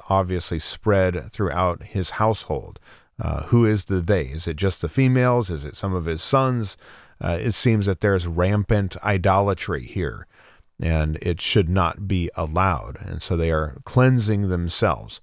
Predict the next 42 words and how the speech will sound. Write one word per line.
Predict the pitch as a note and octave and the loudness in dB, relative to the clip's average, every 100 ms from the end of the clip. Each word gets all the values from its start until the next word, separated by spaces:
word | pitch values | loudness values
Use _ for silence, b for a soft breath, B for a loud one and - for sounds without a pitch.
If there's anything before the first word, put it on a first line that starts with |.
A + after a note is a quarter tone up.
| b b b - | b b b 0
Jacob | A#2 B2 A2 | 2 4 2
knew | G2+ C#3+ D#3+ D#3 | 4 6 6 4
it | C3+ | 0
was | A#2+ G2 | -2 0
wrong, | G#2 F2+ E2 A2 A2+ _ _ _ _ _ b b b | 2 2 0 -2 -6 _ _ _ _ _ b b b
and | - G2 F#2+ F2+ F2+ - | 0 2 4 2 -2 -4
now | G2+ G#2 A2 | 0 2 2
that | G#2 F2+ | 0 -2
they | G2 | -2
were | F#2 | 0
going | F#2+ F#2 | 0 0
to | F2 | 0
worship, | F#2 G#2+ - - | 0 0 0 -4
they | F2 | -2
needed | F2 E2+ | 0 -2
to | |
be | D#2+ D#2 | -2 0
right | E2+ - | 0 -2
with | - | -6
the | E2+ | 0
Lord, | A#2 - - G2 - | 2 0 -4 -14 -10
okay? | E2 F2 G#2 A2 B B B - | -4 0 0 -2 B B B -2
Now, | F#2 E2 | 0 2
why | F2+ G2+ A#2+ | 2 4 4
does | A#2 - | 2 -2
he | A2 | -4
say | - E3 | 0 0
this? | E2+ - | 0 -4
Why | E2+ F#2+ | -2 0
hadn't | G#2+ A#2 | 0 0
he | A2+ | 0
said | A2+ C3+ A#2+ | 0 2 2
it | - | 0
before? | G#2+ - C#3 - A#1 - | -4 0 2 0 -6 -6
Well, | E2 | -4
the | E2+ | -2
reason | F2 D3+ C3+ E2+ B2+ C#3 b b b b - | 2 4 4 2 0 -4 b b b b 0
is, | F2+ F2+ - | 2 2 -2
"We're | F#2 F#2+ | -2 2
going | G#2+ B2 | 4 4
to | B2+ | 4
Bethel, | E3 E3 G2 A#1 | 2 2 -4 -6